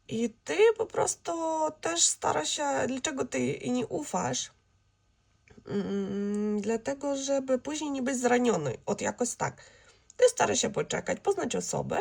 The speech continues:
i wtedy możesz coś tam pokazać od siebie. Ale w ten czas ty trzymasz taką chłodność, dystans. Em,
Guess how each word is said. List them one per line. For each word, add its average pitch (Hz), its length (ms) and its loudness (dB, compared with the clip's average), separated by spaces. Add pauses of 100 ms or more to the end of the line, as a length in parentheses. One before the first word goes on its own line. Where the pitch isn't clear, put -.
(160)
i 370 80 -2
wtedy 453 280 0
możesz 285 300 -2
coś 233 200 -4
tam 220 160 -2
pokazać 196 480 -4
od - 120 -4
siebie. 143 260 -4 (420)
Ale 208 180 6
w 208 60 -4
ten 254 200 2
czas 254 480 0
ty 254 100 -2
trzymasz 262 420 2
taką 226 240 -4
chłodność, 185 600 -2 (440)
dystans. 208 880 2 (640)
Em, - 920 -4